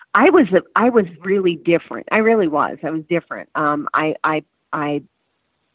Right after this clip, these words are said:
was serious. Like, I mean, it w-, wasn't like, you know, my dad kinda just let me go. My parents kinda just let me go for a while, um, and wanted to see what would happen, you know, because they just thought it was like a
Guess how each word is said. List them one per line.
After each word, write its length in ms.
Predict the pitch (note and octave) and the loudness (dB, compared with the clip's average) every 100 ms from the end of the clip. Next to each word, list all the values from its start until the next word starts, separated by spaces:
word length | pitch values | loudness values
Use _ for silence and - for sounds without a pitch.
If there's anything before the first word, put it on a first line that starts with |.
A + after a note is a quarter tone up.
| _ | _
was 320 | F3 E3 F#3+ D#3+ - - | -12 2 2 2 -2 2
serious. 480 | F#4+ E4+ A2+ - - _ | 4 4 0 -8 -10 _
Like, 320 | F#3 E3 - | -6 -4 -4
I 80 | F3+ | -6
mean, 260 | F#3 F#3 E3+ | -4 -4 -4
it 100 | E3 | -4
w-, 220 | F#3+ G#3 | -4 -4
wasn't 420 | G3+ G#3 B3 A3+ - | -4 -2 0 -2 -4
like, 260 | F#3+ F#3+ | -4 -4
you 60 | B3 | -2
know, 60 | |
my 100 | G#3+ | -2
dad 260 | - G3+ G3+ | 0 -2 -2
kinda 220 | G#3 F#3 | -10 -12
just 220 | F3 E3 | -12 -16
let 180 | F#3 F3 | -14 -14
me 100 | F3 F3 | -10 -8
go. 160 | E3+ | -6
My 140 | C#3 C#3+ | -6 -10
parents 360 | E3+ E3+ E3+ - | -10 -10 -10 -10
kinda 240 | E3+ E3 | -8 -8
just 160 | E3 D#3+ | -12 -6
let 180 | E3+ - | -4 -4
me 100 | D#3+ | -2
go 280 | F#3+ G3+ F#3+ | 4 4 2
for 100 | D3+ | -4
a 80 | D3 | -2
while, 420 | C#3+ C#3 C#3+ E3 _ - _ _ _ | -2 -2 -2 -8 _ -20 _ _ _
um, 500 | - F3 D#3+ D#3 D#3+ D#3+ _ E3+ | -2 -2 -2 -6 -16 -20 _ -8
and 500 | F3 D#3+ D#3 D#3+ - - - _ | -6 -6 -8 -10 -18 -20 -20 _
wanted 380 | F#3 F#3 F#3+ F#3 | -6 -4 -4 -6
to 100 | F3+ - | -12 -8
see 160 | C#4 C4 | -4 -2
what 240 | G3+ G3 | -2 0
would 120 | A3+ | 0
happen, 400 | E4+ G4 - D#3 | 0 0 -2 -8
you 120 | F#3+ | -8
know, 140 | G#3 - | -6 -6
because 280 | A3 A3 F#3 | -6 -8 -6
they 120 | F#3 | -8
just 160 | F3+ F#3+ | -10 -6
thought 220 | E3 D3+ | -2 -2
it 80 | - | -4
was 120 | D#3+ | -8
like 200 | D#3+ | -8
a 60 | D#3+ | -8